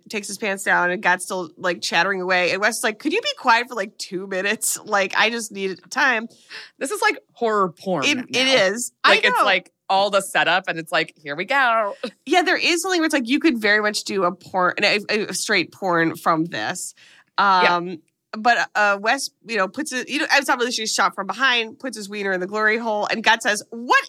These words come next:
Speaker 1: is that?" And Wes is like, "What do you think it is? What are you, what
Speaker 2: Okay,
Speaker 1: are we
Speaker 2: what,
Speaker 1: talking
Speaker 2: you don't need
Speaker 1: about?
Speaker 2: to do
Speaker 1: Don't
Speaker 2: Yeah.
Speaker 1: body shame me. Like, what are you, what are you talking about?" And God says, "You thought your human penis was going to save the universe?" It's like, well, something has to. You're not giving me enough
Speaker 2: <laughs>
Speaker 1: information.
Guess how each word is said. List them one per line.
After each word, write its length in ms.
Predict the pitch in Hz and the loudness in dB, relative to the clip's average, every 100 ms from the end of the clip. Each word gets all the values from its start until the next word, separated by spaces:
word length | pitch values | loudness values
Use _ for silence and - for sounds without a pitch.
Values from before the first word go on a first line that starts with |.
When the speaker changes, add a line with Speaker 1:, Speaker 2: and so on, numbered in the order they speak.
| 453 | 0
Speaker 1:
is 120 | 370 | -2
that?" 520 | 220 202 190 453 359 415 - - _ _ _ _ _ _ _ _ - | -6 -4 0 2 2 -2 -6 -20 _ _ _ _ _ _ _ _ -6
And 100 | 403 | -6
Wes 320 | - 466 554 | -6 -2 -2
is 140 | - - 523 | -2 -2 0
like, 120 | 370 | 0
"What 120 | - 330 | -4 2
do 240 | 453 571 | 2 2
you 80 | 571 523 | -2 -6
think 160 | 571 539 | -4 0
it 220 | 427 220 214 | 0 0 0
is? 100 | 320 | -2
What 100 | 440 | 0
are 40 | |
you, 80 | 466 | -2
what 80 | 311 | 2
Speaker 2:
Okay, 180 | 415 311 | 4 4
Speaker 1:
are 40 | |
we 80 | 403 | 2
Speaker 2:
what, 80 | 392 | -2
Speaker 1:
talking 200 | - - | 0 2
Speaker 2:
you 60 | |
don't 140 | 403 370 | 2 2
need 60 | |
Speaker 1:
about? 260 | - 202 170 | 2 4 2
Speaker 2:
to 160 | 226 202 | 0 -6
do 60 | 170 _ _ | -10 _ _
Speaker 1:
Don't 220 | - 539 - | 0 2 4
Speaker 2:
Yeah. 60 | |
Speaker 1:
body 220 | 269 320 320 | 4 4 0
shame 340 | - 247 208 | -2 -4 -6
me. 300 | 202 190 277 480 - _ _ | -8 -6 -6 -8 -12 _ _
Like, 180 | 339 311 | -8 -6
what 140 | 320 392 | -4 0
are 40 | |
you, 380 | 415 415 370 - | 2 2 0 -4
what 160 | 233 349 | 0 2
are 40 | |
you 40 | |
talking 380 | 381 370 466 339 | 2 -2 -4 -2
about?" 360 | 208 165 156 147 _ - _ - | 2 4 2 -4 _ -20 _ -6
And 120 | 247 | -2
God 200 | 254 320 | 0 0
says, 200 | 359 254 | 0 -2
"You 120 | 277 | -2
thought 200 | 339 494 | 0 0
your 140 | 302 330 | 2 0
human 560 | - 277 311 311 277 | 0 2 4 4 0
penis 500 | 254 - 220 320 392 | -4 -6 0 0 0
was 160 | 339 240 | 0 0
going 260 | 202 220 240 | 4 4 2
to 80 | |
save 460 | 233 - 185 226 247 | 0 0 2 2 0
the 80 | 240 | -2
universe?" 540 | 214 247 359 440 480 - | -2 0 2 2 2 -2
It's 120 | 392 | 0
like, 140 | 392 | 2
well, 140 | 349 320 | 2 2
something 540 | - 392 - 453 359 | 2 0 2 2 2
has 320 | 269 311 - | 2 2 0
to. 220 | - 277 | -4 0
You're 160 | 339 311 | 2 4
not 180 | 349 370 | 4 2
giving 220 | 339 349 | 0 0
me 80 | 320 | 0
enough 220 | 311 320 | 2 2
Speaker 2:
<laughs> 0 | |
Speaker 1:
information. 880 | 320 330 320 440 381 - 160 160 156 | 0 -4 -4 -4 -4 -4 -2 -2 -4